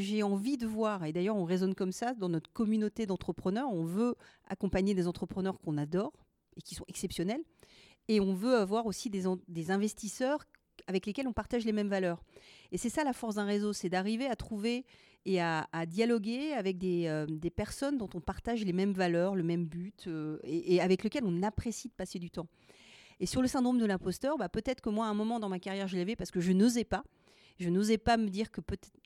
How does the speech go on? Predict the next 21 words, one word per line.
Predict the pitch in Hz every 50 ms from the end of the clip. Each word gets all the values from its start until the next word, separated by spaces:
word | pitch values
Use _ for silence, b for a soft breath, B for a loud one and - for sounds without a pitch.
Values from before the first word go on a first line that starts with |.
| - - -
je | 165 175 180
pourrais | 180 - - 202 196 208
être | 202 - -
entrepreneur, | 190 - - 180 - - 185 170 170 185 214 247 277 247
ou | 202 165
c'était | - - 175 - 185 170
pas | - 202 208
dans | 202 190 180
mes, | 180 175 170 175 170
euh, | 160 156 151 151 147 147 147 b b b b b b b
je | - 185
n'osais | 180 202 220 226 240 240
pas | - - 240
me | 240 233
dire | 220 208 240 233 -
que, | - - 208
euh, | 208 208 214 208 190 170 165 165 170 175
je | 185 170 190
pouvais, | 185 - - 196 185 196 208 208 214 208 190
euh, | 165 160 160 160 156 151 b b b b b b b -
euh, | 135 151 151 147 147 143 143